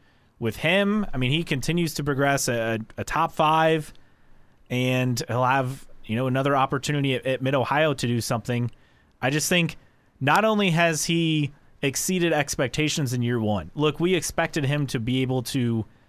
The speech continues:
contend for a podium and, you know, get top tens, top fives. I mean, he's a talented race car driver, but I think he's doing it more consistently and putting together more results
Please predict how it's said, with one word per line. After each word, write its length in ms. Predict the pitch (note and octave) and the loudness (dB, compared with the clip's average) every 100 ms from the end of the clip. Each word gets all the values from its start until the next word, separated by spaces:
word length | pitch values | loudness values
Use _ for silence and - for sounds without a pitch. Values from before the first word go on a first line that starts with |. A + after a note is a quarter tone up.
| _ | _
contend 540 | - C#3+ - C#3+ C#3+ C3+ | -4 -2 0 0 0 0
for 140 | D3+ | -2
a 60 | C#3 | -2
podium 680 | - B2 B2+ B2 B2 B2 A#2+ | 0 0 2 2 2 0 0
and, 220 | G#2 G2+ - _ _ _ - | 0 -2 -6 _ _ _ -6
you 80 | A#2+ | -4
know, 60 | |
get 180 | A#2 C#3 | 0 -2
top 300 | - C3 C3+ | 0 -2 -2
tens, 320 | - B2+ B2+ | -2 -2 -2
top 220 | - B2+ - | 0 -2 -2
fives. 520 | G#2+ F#2 F#2 G2 - _ _ _ _ - | -2 -2 -4 -6 -12 _ _ _ _ -10
I 80 | A2 | -4
mean, 140 | A#2 | -2
he's 140 | A#2+ A2+ | -2 -2
a 40 | |
talented 420 | A#2 C#3+ C#3 B2 | -2 0 0 0
race 200 | B2+ B2 | 0 -2
car 160 | - G#2+ | -2 -4
driver, 260 | F#2 F2 - | -4 -8 -8
but 140 | A#2+ | -2
I 80 | C#3 | 0
think 300 | C3 D#3+ D3 - | 2 -2 -2 -6
he's 400 | C3+ C#3 A#2+ - - - C3 - C#3 | -2 -2 -4 -10 -16 -18 -18 -20 -4
doing 220 | F3 F#3+ | 0 0
it 80 | E3+ | 0
more 200 | D#3 C3 | 0 -2
consistently 920 | - A2 - A#3+ - D3+ B2 A2+ A2 - _ - - - - - - - | -2 -4 -2 -2 -2 -2 -2 -2 -4 -8 _ -20 -20 -16 -16 -18 -20 -8
and 420 | C3 B2 B2 A#2+ | -2 0 0 -2
putting 280 | - D#3+ C#3+ | -2 -2 -2
together 280 | C#3 C#3 C3 | -2 0 0
more 220 | C3 C3 | 2 0
results 720 | A2+ G2 C#3 C#3+ A#2 - - | 0 0 2 2 2 -2 -6